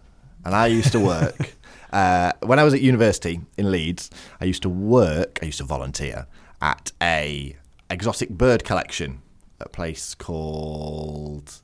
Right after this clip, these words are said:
I forgot the name, Harewood House. There it was. They used to have an exotic bird collection, and they used to have, in an aviary, they used to have these diamond doves, and they were tiny. They could, like, sit in the palm of your hand, really, really small.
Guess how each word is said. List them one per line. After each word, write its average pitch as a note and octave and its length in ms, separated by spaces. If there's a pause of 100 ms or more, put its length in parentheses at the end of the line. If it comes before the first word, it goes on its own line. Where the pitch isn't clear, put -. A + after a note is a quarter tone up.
I - 40
forgot - 440
the D2 100
name, F2 500 (340)
Harewood D3+ 480
House. G2 440
There F#2 200
it G1+ 80
was. A1+ 160 (200)
They A#2 80
used C#3 100
to - 40
have B2+ 60
an A#2+ 60
exotic A2 340
bird F#2+ 180
collection, - 320 (260)
and F#2+ 80
they G2 60
used D3 220
to - 60
have, G2 280 (120)
in A#2+ 140
an A2+ 80
aviary, F#2 400
they F2 80
used F#2+ 180
to - 60
have B2+ 140
these F#2+ 160
diamond G#2+ 340
doves, D#2 160
and - 120
they - 40
were A3 80
tiny. B3 440
They B3 120
could, G#3+ 120
like, A3 120
sit - 140
in B2 60
the E3 80
palm D#3 260
of C#3 40
your A#2+ 100
hand, G#2+ 320
really, F#3 240
really A#2 180
small. D#2+ 380